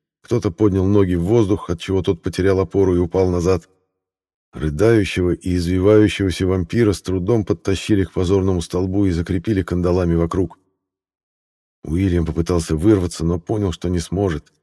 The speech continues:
и потому затих и тяжело задышал, вдыхая аромат крови капитана. То, что он сделал, забрало у него последние силы.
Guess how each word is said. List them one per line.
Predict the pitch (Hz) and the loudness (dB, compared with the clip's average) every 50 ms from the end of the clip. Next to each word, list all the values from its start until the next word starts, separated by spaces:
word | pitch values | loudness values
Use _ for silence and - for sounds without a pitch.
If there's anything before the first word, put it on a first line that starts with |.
| _ _ _ _ _ _ _ | _ _ _ _ _ _ _
и | - | -10
потому | 80 - 90 - 101 107 113 | -6 -6 -4 -2 0 0 2
затих | 101 90 95 85 - - 120 117 107 - 95 | 2 2 0 0 0 -2 -4 -4 -2 -4 -6
и | 85 | -6
тяжело | - 85 82 87 90 90 90 85 | -4 -4 -4 -2 0 0 0 0
задышал, | 80 82 78 87 82 - 85 101 107 95 80 | 0 0 -2 -2 -4 -2 0 2 2 2 0
вдыхая | - 80 80 82 - - 85 85 82 82 82 | -4 -6 -6 -6 -6 -4 -2 0 0 0 0
аромат | 80 85 82 82 80 - | 0 0 0 0 -2 -4
крови | - - 90 87 82 82 | -4 -2 0 2 2 0
капитана. | 80 - 82 85 85 - 92 90 87 82 80 - _ _ _ _ _ _ _ _ _ _ _ _ _ _ _ _ _ _ _ _ _ _ _ | 0 -2 -4 -4 -2 -2 0 0 0 -2 -4 -8 _ _ _ _ _ _ _ _ _ _ _ _ _ _ _ _ _ _ _ _ _ _ _
То, | - 107 110 | 0 0 0
что | - - - 98 | 0 0 0 0
он | 95 95 90 | 0 2 0
сделал, | 85 80 82 90 117 117 104 92 82 73 71 - - | 0 -2 0 0 2 2 2 2 0 -2 -4 -8 -6
забрало | 76 78 80 78 80 90 98 95 87 85 | -4 -2 -2 0 0 0 2 2 2 2
у | 82 | 2
него | 85 85 82 80 76 | 2 2 0 0 -2
последние | - - 82 80 - - 87 98 90 73 73 76 73 | -4 -4 -6 -6 -4 -4 -2 -2 -2 -2 -2 -4 -6
силы. | 69 - - 76 76 67 64 | -6 -8 -6 -6 -6 -6 -6